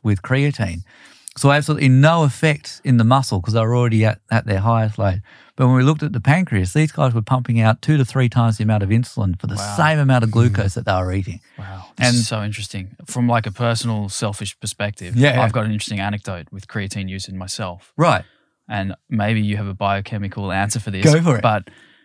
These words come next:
Speaker 2: so when I started creatine for the first time ever, which was quite recently, maybe a year ago,
Speaker 1: Yeah.
Speaker 2: my insulin sensitivity improved, my glucose tolerance improved. I was trending low way more often.
Speaker 1: Yep.
Speaker 2: And I had to reduce my basal insulin.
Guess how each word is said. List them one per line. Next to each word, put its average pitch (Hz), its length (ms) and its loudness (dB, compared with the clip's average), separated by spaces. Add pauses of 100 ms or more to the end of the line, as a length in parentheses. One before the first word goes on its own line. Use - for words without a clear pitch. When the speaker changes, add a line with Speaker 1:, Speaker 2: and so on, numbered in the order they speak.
(340)
Speaker 2:
so - 180 -4
when 123 120 2
I 131 60 4
started 113 420 2
creatine 113 280 -4
for 98 40 -6
the 95 60 -12
first 117 240 -4
time 104 220 -2
ever, 107 140 0
which 95 140 -8
was 101 100 -8
quite 110 220 0
recently, 98 320 -6
maybe 95 160 -10
a 95 60 -8
year 110 240 -4
ago, 95 380 -8
Speaker 1:
Yeah. 101 180 2 (640)
Speaker 2:
my 104 320 -2
insulin 113 320 -2
sensitivity 104 500 -6
improved, 101 600 -10
my 98 300 -6
glucose 104 340 -8
tolerance 98 400 -10
improved. 98 420 -10
I 98 60 -10
was 95 120 -10
trending 101 360 -6
low 98 320 -4
way 101 340 -6
more 98 240 -4
often. 107 360 -8 (120)
Speaker 1:
Yep. 123 180 2 (340)
Speaker 2:
And 107 80 -2
I 104 40 0
had 107 180 -2
to 104 140 -4
reduce 98 380 -4
my 101 140 -2
basal 101 360 -4
insulin. 123 500 -4